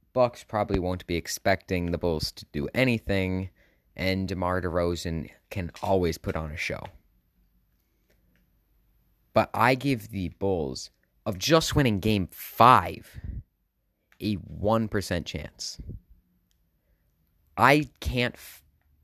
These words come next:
figure out a way that the Bulls could beat the Bucks tonight.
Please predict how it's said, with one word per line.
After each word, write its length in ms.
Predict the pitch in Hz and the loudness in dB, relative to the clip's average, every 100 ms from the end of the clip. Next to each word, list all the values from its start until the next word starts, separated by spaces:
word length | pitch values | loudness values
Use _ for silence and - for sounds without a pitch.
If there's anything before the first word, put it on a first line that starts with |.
| _ _ _ _ - | _ _ _ _ -20
figure 400 | - 131 117 117 | -6 -2 0 2
out 180 | 107 107 | 4 4
a 60 | |
way 640 | 92 82 104 113 85 78 - - _ _ _ _ _ _ | 4 4 4 6 2 -4 -8 -10 _ _ _ _ _ _
that 480 | - - 101 92 - - _ _ | -18 0 2 2 -2 -20 _ _
the 420 | 92 110 107 95 - _ _ _ _ _ _ - | -6 -2 0 -2 -8 _ _ _ _ _ _ 4
Bulls 280 | 135 139 | 4 4
could 180 | - 123 | 0 -2
beat 200 | 135 185 | 0 2
the 60 | - | 2
Bucks 360 | 92 90 - | 0 -2 -8
tonight. 340 | - 76 - | -10 -12 -14